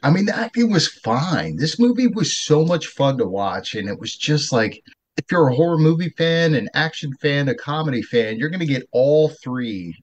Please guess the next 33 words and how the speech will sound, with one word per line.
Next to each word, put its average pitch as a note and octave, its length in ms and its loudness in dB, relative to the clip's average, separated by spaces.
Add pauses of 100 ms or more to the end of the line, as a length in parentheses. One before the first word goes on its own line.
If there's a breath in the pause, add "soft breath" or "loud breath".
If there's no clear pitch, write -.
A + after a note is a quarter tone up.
in A#2 160 -2
this G2+ 240 -4
movie. G2 460 -6
This C#3 200 0
movie F3 300 2
just, C#3+ 320 -2
it B2+ 140 0
just C#3+ 240 -6
kinda G3 260 2
had D3 240 2
it B2 200 2
all. G2+ 440 0
It's G2 160 -10
got C#3 260 2
C D3 240 -4
G A#2+ 200 -4
I, F#2+ 180 -4
it's F#2+ 140 -6
got - 240 -4
practical. G#2+ 720 -2
It's - 240 -8
just, D#3+ 420 0 (320 loud breath)
it, - 200 -12 (360)
it's - 280 -12
a - 100 -16 (100)
worthwhile D3+ 920 -4
watch. B2 840 -8
Um, G#2+ 760 -4 (320)
I - 140 -10
actually D3 400 0
didn't D3 440 0
really C3+ 300 -2
hate D3 340 -4